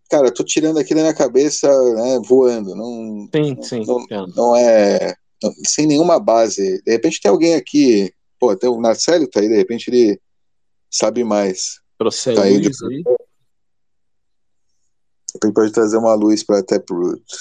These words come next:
Speaker 1: Taproot. Que, que
Speaker 2: Desses
Speaker 1: que tem um
Speaker 2: benefícios
Speaker 1: uso
Speaker 2: aí.
Speaker 1: Se tem um uso melhor aí por vir pra esse espaço, se a gente vai ficar só no,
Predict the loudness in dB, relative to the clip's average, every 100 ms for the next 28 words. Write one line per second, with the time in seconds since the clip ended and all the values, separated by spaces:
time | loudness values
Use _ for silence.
0 | -14 -8 -6 -2 -2 -2 -4 _ -20 _
1 | _ _ _ _ _ _ _ -12 -8 -6
2 | -8 -10 _ _ -4 -2 0 -2 -4 -6
3 | _ _ _ _ _ _ _ _ -2 0
4 | 2 2 2 4 4 2 0 -2 -4 _
5 | _ _ _ _ _ -14 -4 0 2 2
6 | 2 0 2 2 4 2 0 -4 _ _
7 | _ _ 0 0 2 2 2 2 -4 -4
8 | -6 _ _ _ _ _ _ -2 0 0
9 | -2 -4 -2 0 0 -2 -8 -8 -4 -2
10 | -2 -2 -2 0 0 -4 -6 -6 -8 -6
11 | -8